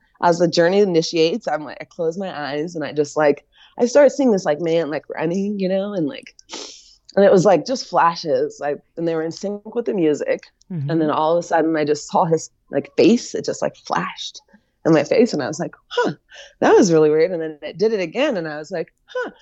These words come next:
Speaker 1: But then that was it, and I just was like, "Who is this person?" In my dream, I was, <laughs> my first thought was like, "Oh my God, is God black?" <laughs>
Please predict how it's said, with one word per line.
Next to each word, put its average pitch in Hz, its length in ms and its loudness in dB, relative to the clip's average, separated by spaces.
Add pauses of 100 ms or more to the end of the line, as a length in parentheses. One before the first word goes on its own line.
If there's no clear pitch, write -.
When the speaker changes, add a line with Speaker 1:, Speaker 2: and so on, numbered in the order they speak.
(240)
Speaker 1:
But 214 140 4
then 240 120 6
that 226 120 4
was 233 120 0
it, 381 200 4
and 240 120 0
I 247 140 -4
just 254 220 -12
was 254 100 -10
like, 233 200 -2
"Who 262 280 0
is 415 400 -2
this 240 260 0
person?" 427 640 -2
In 254 100 -6
my 262 140 0
dream, 392 300 2
I - 100 0
was, 240 80 -6
<laughs> - 200 -6
my 233 220 -6
first 262 240 0
thought 190 220 0
was 175 140 -4
like, 175 160 -2 (360)
"Oh 226 60 -8
my 247 140 -2
God, 285 260 0
is 175 80 -2
God 196 300 -2
black?" 359 340 -2
<laughs> 427 80 -2